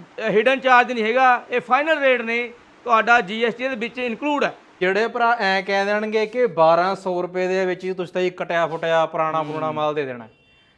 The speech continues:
Speaker 2: ਇੱਕ ਤਾਂ ਉਹਨਾਂ ਦੇ ਕੱਢਣ ਨਾਲ ਬੈਮ।
Speaker 1: ਹਾਂਜੀ, ਹਾਂਜੀ।
Speaker 2: ਆਪਾਂ ਕਿਹੜਾ ਮਟੀਰੀਅਲ ਦੇਵਾਂਗੇ?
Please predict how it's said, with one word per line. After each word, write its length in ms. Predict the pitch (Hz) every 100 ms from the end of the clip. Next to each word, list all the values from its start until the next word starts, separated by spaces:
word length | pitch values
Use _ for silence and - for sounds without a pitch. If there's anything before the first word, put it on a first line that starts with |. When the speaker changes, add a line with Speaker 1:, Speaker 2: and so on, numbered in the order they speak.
| _ 156
Speaker 2:
ਇੱਕ 140 | 170
ਤਾਂ 80 | 165
ਉਹਨਾਂ 140 | 175
ਦੇ 60 | 185
ਕੱਢਣ 200 | 160 160
ਨਾਲ 140 | 170
ਬੈਮ। 280 | 151 135 127
Speaker 1:
ਹਾਂਜੀ, 240 | 156 160
ਹਾਂਜੀ। 220 | 147 131 127
Speaker 2:
ਆਪਾਂ 140 | 165 202
ਕਿਹੜਾ 240 | 208 226
ਮਟੀਰੀਅਲ 280 | 208 190 175
ਦੇਵਾਂਗੇ? 300 | 151 151